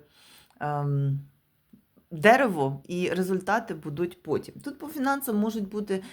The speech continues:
якісь дивіденди, ви можете отримувати. Спробуйте вкласти зараз гроші для того, щоб вони от з часом, ем, дали вам певний результат. Тепер ваш особистий розвиток. О, зірка.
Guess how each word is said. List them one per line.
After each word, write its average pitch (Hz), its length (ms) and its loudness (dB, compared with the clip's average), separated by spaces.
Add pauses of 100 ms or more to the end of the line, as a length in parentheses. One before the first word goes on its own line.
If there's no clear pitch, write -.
(140)
якісь 226 120 -2
дивіденди, 156 680 -4
ви 151 120 -6
можете 147 360 -4
отримувати. 147 600 -4
Спробуйте 240 440 -4
вкласти 208 560 -2
зараз 160 360 -2
гроші 240 380 -4
для 170 180 -2
того, 247 280 -4
щоб - 280 -4
вони 185 320 2
от - 140 0
з - 80 -10
часом, 185 520 -2 (500)
ем, 147 540 -2
дали 170 380 2
вам 156 340 0
певний 170 640 -2
результат. 156 680 -8 (560)
Тепер 220 380 0
ваш 226 240 0
особистий 233 600 -4
розвиток. 156 680 -4 (2000)
О, 175 280 6
зірка. 151 520 -2